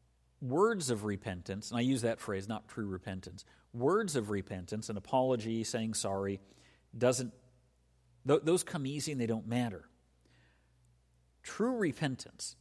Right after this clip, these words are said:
which is transformation, conversion, now that's harder. God doesn't want you to feel sorry for what you've done. He wants us to be transformed.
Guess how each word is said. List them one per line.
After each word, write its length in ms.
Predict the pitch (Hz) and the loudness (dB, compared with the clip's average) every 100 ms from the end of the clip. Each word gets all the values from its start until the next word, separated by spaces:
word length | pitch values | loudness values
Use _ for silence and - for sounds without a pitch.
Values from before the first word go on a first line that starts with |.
| _ _ _ _ - | _ _ _ _ -6
which 280 | 120 117 127 | -2 -2 0
is 400 | 113 101 - - _ _ _ _ _ _ _ _ _ _ _ _ _ _ _ | 0 -2 -6 -12 _ _ _ _ _ _ _ _ _ _ _ _ _ _ _
transformation, 840 | - 127 127 - 104 104 98 - - _ _ _ _ _ _ _ _ _ _ | -6 -4 -4 -4 -2 -2 -4 -10 -16 _ _ _ _ _ _ _ _ _ _
conversion, 680 | - 113 101 107 110 98 85 - _ _ - | -8 -6 -2 0 -2 -6 -12 -20 _ _ -8
now 80 | 113 | -6
that's 220 | 143 - | -4 -4
harder. 380 | 127 117 90 - _ _ _ _ _ _ _ _ _ _ _ - | -2 -2 -4 -10 _ _ _ _ _ _ _ _ _ _ _ -8
God 260 | 123 160 | -6 -6
doesn't 280 | 160 135 123 | -6 -6 -6
want 300 | 117 120 - | -4 -4 -4
you 80 | 98 | -6
to 60 | |
feel 180 | - 92 | -6 -6
sorry 480 | - 113 104 92 85 | -4 -2 0 -2 -8
for 140 | - 101 | -12 -8
what 200 | 95 - | -8 -8
you've 160 | 95 | -12
done. 200 | 95 87 - _ _ _ _ _ _ | -12 -14 -16 _ _ _ _ _ _
He 200 | - 110 | -8 -6
wants 380 | 107 127 160 - | -4 -6 -6 -8
us 160 | 92 | -8
to 100 | - | -8
be 120 | 101 95 | -8 -8
transformed. 920 | - 101 92 - 151 131 87 - | -8 -8 -8 -6 -4 -4 -6 -14